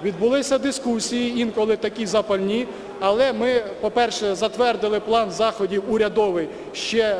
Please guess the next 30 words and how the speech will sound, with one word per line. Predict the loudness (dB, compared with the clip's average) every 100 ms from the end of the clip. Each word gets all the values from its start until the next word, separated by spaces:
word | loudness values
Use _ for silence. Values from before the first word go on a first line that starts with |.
| 0
е, | -2
тридцятого | 0 0 2 0 2 0
грудня | 2 0 0 0
минулого | 2 2 2 2
року, | 0 -2 -6 -2
там | 0 0
все | 0 -2
передбачено. | 0 -2 0 0 0 -2 -4 -4 -8 -14 -4
Але | 0 2
дискусія | 0 -4 -2 -4 0 0
відбувалася | 0 -2 0 2 0 -2 -2
навколо | -2 0 0 2
основного | -2 -2 -4 0 0
питання. | 2 0 0 0 -2 -8 -12 -16 -16 -2
Як | 2 2 0
нам | 0 2 2
нарешті | 2 2 0 -4
вперше | -6 0 0 0 -2
за | -4
двадцять | 0 0 0 -4
п'ять | -2 -2 0
років | 2 2 0 -4 -6 -10 -8
новітньої | -2 0 0 -2 -2
незалежності | 0 0 0 0 -2 -4 -2
реалізувати | 2 2 0 -2 2 2 2
ініціативу | -2 -2 -4 -4 0 0 0 -4 -14 -10
про | 0 0
будівництво | 0 -2 0 0 0 -2 -4 0
алеї | 2 2 2
мучеників | 2 2 2 0 0 -2 -4